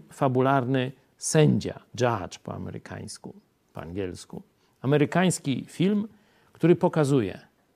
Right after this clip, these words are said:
jak ten człowiek, tam o Bogu nie ma wiele,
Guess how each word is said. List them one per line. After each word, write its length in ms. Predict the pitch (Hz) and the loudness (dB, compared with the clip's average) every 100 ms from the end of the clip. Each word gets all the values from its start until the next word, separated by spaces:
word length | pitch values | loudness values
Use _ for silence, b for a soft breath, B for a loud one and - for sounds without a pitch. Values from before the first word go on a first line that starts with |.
| _ _ _ _ _ _ _ | _ _ _ _ _ _ _
jak 300 | - 190 247 | 0 2 2
ten 300 | - 220 254 | 0 0 0
człowiek, 380 | 233 208 131 - | 0 0 0 -2
tam 140 | 185 359 | -4 0
o 120 | 339 | 2
Bogu 320 | 277 277 262 | 4 4 4
nie 200 | 233 131 | 6 4
ma 260 | 90 69 - _ _ _ _ _ _ | 2 -8 -16 _ _ _ _ _ _
wiele, 400 | 107 101 85 85 | -6 -6 -6 -10